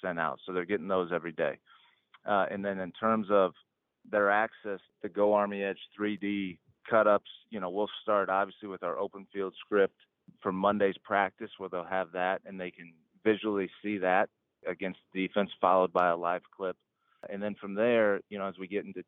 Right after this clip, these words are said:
Tuesday, Wednesday, you know, you're looking red zone, third down situations, blitz pickup every day, utilizing that. And that technology is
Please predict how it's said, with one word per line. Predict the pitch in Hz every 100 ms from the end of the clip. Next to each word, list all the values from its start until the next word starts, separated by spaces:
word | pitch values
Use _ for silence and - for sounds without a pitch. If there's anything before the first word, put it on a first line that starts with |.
| -
Tuesday, | 110 95 104 95
Wednesday, | 92 101 92 98 95 90 90
you | 95
know, | 90
you're | 90 92
looking | 95 - 92 85 _ _ _
red | 87 104 98
zone, | 92 101 101 95 -
third | 98 92
down | 98 95 92 90 87 _ _ -
situations, | 107 - 95 92 - 87 -
blitz | - 110 - -
pickup | 101 - 98 90 - _ _ -
every | 101 92 95
day, | 95 92 90 - _ _ _ -
utilizing | 104 104 98 92 90 90
that. | 87 90 98
And | 95
that | 101 -
technology | 107 - 95 101 101 90 92 92 -
is | 90 82